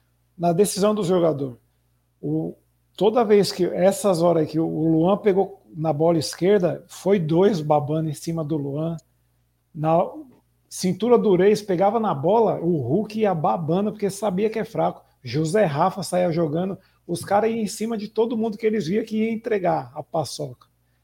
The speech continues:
Só que a gente deu, deu sorte que, que não saiu gol. E no, o lance do, do pênalti, cara, eu já só me veio o Gagliotti na mente. Porque Diego Costa sofreu e o Hulk foi bater, eu falei, "Meu Deus, olha,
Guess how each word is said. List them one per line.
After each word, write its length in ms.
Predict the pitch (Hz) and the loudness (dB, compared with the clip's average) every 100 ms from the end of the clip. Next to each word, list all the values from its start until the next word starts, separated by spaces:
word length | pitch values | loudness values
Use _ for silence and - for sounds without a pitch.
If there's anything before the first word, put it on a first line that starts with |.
| _ | _
Só 160 | - 156 | -8 -6
que 260 | - 175 175 | -2 -2 -2
a 100 | 147 | -4
gente 280 | 151 160 180 | -6 -6 -2
deu, 280 | 170 190 180 | -2 -2 -2
deu 220 | 175 170 | -4 -4
sorte 420 | - 165 175 - | -4 -4 -4 -4
que, 320 | 214 208 202 - _ _ _ - | -4 -4 -4 -10 _ _ _ -10
que 140 | - 175 | -2 0
não 160 | 185 | 0
saiu 340 | - 180 185 202 | 0 4 4 4
gol. 360 | 170 160 139 - _ | 2 0 -2 -10 _
E 120 | 180 185 | 0 2
no, 120 | 190 | 2
o 300 | 196 185 180 | 0 0 2
lance 380 | 180 196 208 180 | 4 2 0 0
do, 220 | 185 170 | 2 2
do 120 | 151 | 0
pênalti, 520 | 156 - 185 202 - - | -2 2 2 2 0 -2
cara, 260 | 151 147 | 0 2
eu 60 | 151 | 0
já 460 | 139 175 175 165 117 _ _ | 4 4 4 2 -2 _ _
só 200 | - 170 | -6 -2
me 140 | 175 160 | 0 0
veio 200 | 160 196 | 2 4
o 40 | |
Gagliotti 560 | 196 185 180 175 170 180 | 4 4 4 2 0 -4
na 100 | 156 | -4
mente. 540 | 147 139 - - - _ _ _ _ | -4 -8 -12 -20 -20 _ _ _ _
Porque 280 | _ 180 160 | _ -4 -4
Diego 420 | 143 151 185 196 | -2 0 0 0
Costa 360 | - 180 175 170 | 0 0 0 -4
sofreu 520 | - 170 - 160 190 | -4 -4 -2 2 4
e 40 | 185 | 4
o 60 | |
Hulk 260 | 127 196 - | 2 0 0
foi 140 | 190 | -2
bater, 240 | 170 156 180 | 0 0 -2
eu 60 | |
falei, 260 | 180 175 151 | -2 -2 -2
"Meu 260 | 151 170 | 0 0
Deus, 380 | 143 135 147 131 | 0 -2 -4 -2
olha, 260 | 156 175 | 0 0